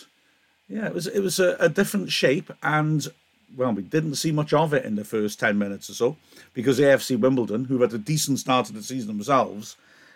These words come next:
uh, really put us under pressure. First ten minutes,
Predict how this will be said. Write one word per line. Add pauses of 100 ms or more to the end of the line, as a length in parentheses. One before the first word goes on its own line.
(180)
uh, (220)
really
put
us
under
pressure. (480)
First
ten
minutes,